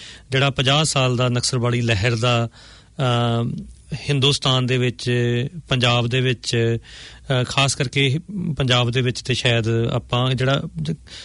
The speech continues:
ਜਿਹੜਾ, ਜਿਹੜਾ ਨਵਾਂ ਰੂਪ ਆ, ਜਿਹੜਾ ਖ-, ਜਿਹੜਾ ਉਹ ਜਿਹੜਾ ਮਾਡਲ ਆ, ਜਿਹੜਾ, ਅਮ, ਛੱਤੀਸਗੜ੍ਹ ਦੇ ਏਰੀਆ ਦੇ ਵਿੱਚ, ਅਹ, ਜਿਹੜਾ ਆਦੀਵਾਸੀ ਲੋਕਾਂ ਨੇ ਉਹਨੂੰ ਅਪਣਾਇਆ ਤੇ ਕਾਫੀ ਹੱਦ ਤੱਕ ਉੱਥੇ ਸਫਲ ਵੀ ਨੇ,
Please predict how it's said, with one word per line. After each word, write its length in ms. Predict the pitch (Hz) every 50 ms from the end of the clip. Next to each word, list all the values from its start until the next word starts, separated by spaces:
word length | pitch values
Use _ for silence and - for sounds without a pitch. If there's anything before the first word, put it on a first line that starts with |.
| - - - -
ਜਿਹੜਾ, 320 | 123 127 131 139 143 147 151 -
ਜਿਹੜਾ 220 | 143 135 139 147 143
ਨਵਾਂ 340 | 135 131 127 135 143 151
ਰੂਪ 300 | 139 139 143 139 131 -
ਆ, 60 | 139 131
ਜਿਹੜਾ 220 | 120 127 127 131
ਖ-, 140 | - - -
ਜਿਹੜਾ 560 | - 151 131 120 127 131 135 135 135 135 135 -
ਉਹ 160 | 143 147 147
ਜਿਹੜਾ 160 | 147 139 143
ਮਾਡਲ 420 | 135 127 123 123 113 127 127 127 131
ਆ, 80 | 127
ਜਿਹੜਾ, 360 | 117 123 120 127 127 123 120 120 - - - - - - - 143 127 123 120
ਅਮ, 200 | 117 117 117 120 - - - -
ਛੱਤੀਸਗੜ੍ਹ 520 | - 139 123 - 170 147 127 156 151 139
ਦੇ 80 | 135 147 143 135 131
ਏਰੀਆ 180 | 127 127 131
ਦੇ 140 | 113 123 127
ਵਿੱਚ, 460 | 113 120 113 - - 123 123 120 120 117
ਅਹ, 520 | - - - - - - - 135 127 123 120
ਜਿਹੜਾ 200 | 117 127 131 131
ਆਦੀਵਾਸੀ 580 | 139 135 139 139 160 151 156 147 135 - 139
ਲੋਕਾਂ 300 | 135 127 117 - 127 123
ਨੇ 100 | 120 123
ਉਹਨੂੰ 260 | 123 123 127 131 127
ਅਪਣਾਇਆ 500 | 117 - 120 113 110 113 113 113 117 117 - - - - - _ -
ਤੇ 120 | 139 135
ਕਾਫੀ 320 | 131 - 135 127 110 135 127
ਹੱਦ 140 | 135 139 113 -
ਤੱਕ 320 | - 123 120 - - - 135
ਉੱਥੇ 480 | 127 127 127 - 135 123 - - -
ਸਫਲ 400 | - - - 135 - - 165 160
ਵੀ 140 | 147 156 151
ਨੇ, 220 | 135 135 131 127